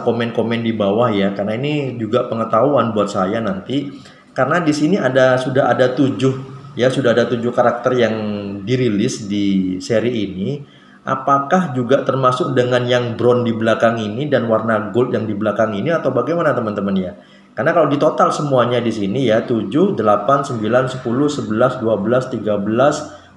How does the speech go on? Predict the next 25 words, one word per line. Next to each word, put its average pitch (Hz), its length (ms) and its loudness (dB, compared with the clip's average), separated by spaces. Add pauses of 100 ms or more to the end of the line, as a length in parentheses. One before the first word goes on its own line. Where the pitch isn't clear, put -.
(120)
empat 127 240 0
belas, 151 140 4 (100)
lima 123 240 0
belas, 151 240 2
enam 135 240 0
belas. 139 240 4
Jadi 143 240 0
otomatis 147 320 0
ada 143 320 0
enam 151 400 2
belas 120 400 2
figur 147 480 2
yang 113 160 0
dimasukkan 117 560 0
ke 113 80 -2
dalam 104 240 0
seri 110 320 -2
ini, 104 80 -6
teman-teman. 95 480 -6 (640)
Apakah 113 400 2
mereka 113 320 0
ini 113 160 -2
dijual 107 320 0
terpisah, - 800 -2 (240)
ya? 127 480 0